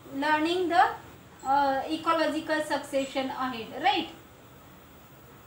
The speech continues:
The individual traditional communities are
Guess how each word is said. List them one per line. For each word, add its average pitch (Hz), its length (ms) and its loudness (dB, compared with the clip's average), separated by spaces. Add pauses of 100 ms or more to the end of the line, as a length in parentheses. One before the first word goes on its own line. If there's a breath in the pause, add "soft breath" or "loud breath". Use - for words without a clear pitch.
(200)
The 339 340 4
individual 392 720 4
traditional 359 760 2
communities 330 760 2
are 302 340 6